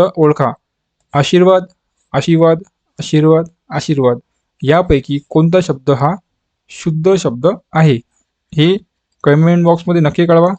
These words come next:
आणि सोबतच या प्रकारचे आपण,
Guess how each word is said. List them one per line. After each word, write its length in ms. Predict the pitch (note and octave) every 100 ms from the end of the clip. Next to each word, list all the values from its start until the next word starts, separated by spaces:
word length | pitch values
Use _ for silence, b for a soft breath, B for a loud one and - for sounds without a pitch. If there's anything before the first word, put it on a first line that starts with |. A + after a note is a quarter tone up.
| _ _ _ _
आणि 160 | D3 D#3+
सोबतच 500 | F#3 F#3 F#3 D3 - -
या 160 | C#3 D#3+
प्रकारचे 400 | E3+ E3+ E3+ F3
आपण, 340 | E3+ F3 F3+